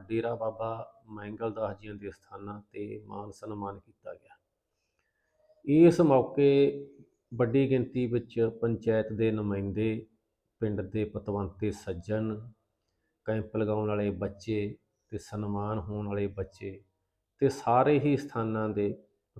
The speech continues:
ਧਾਰਮਿਕ ਮੁਖੀ ਹਾਜ਼ਰ ਸਨ। ਇਸ ਤੋਂ ਇਲਾਵਾ ਨਗਰ ਦੀ ਸੰਗਤ, ਸੇਵਾਦਾਰ, ਕਲੱਬ ਮੈਂਬਰ, ਇਹਨਾਂ ਨੇ ਵੀ ਹਾਜ਼ਰੀ ਭਰੀ।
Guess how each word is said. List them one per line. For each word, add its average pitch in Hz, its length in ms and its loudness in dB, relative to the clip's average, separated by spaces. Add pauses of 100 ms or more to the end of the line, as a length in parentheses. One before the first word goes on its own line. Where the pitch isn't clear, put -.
ਧਾਰਮਿਕ 104 520 -2
ਮੁਖੀ 101 560 -6 (1300)
ਹਾਜ਼ਰ 104 260 0
ਸਨ। - 280 -14 (380)
ਇਸ 123 220 -2
ਤੋਂ 117 200 0
ਇਲਾਵਾ 104 640 -2 (240)
ਨਗਰ 104 380 -4
ਦੀ 101 300 -8 (120)
ਸੰਗਤ, 98 400 -6 (840)
ਸੇਵਾਦਾਰ, 104 880 0
ਕਲੱਬ 95 280 -4
ਮੈਂਬਰ, 101 600 -4 (280)
ਇਹਨਾਂ 117 220 -2
ਨੇ 107 120 -2
ਵੀ 110 200 -2 (100)
ਹਾਜ਼ਰੀ 95 400 -4 (120)
ਭਰੀ। - 180 -6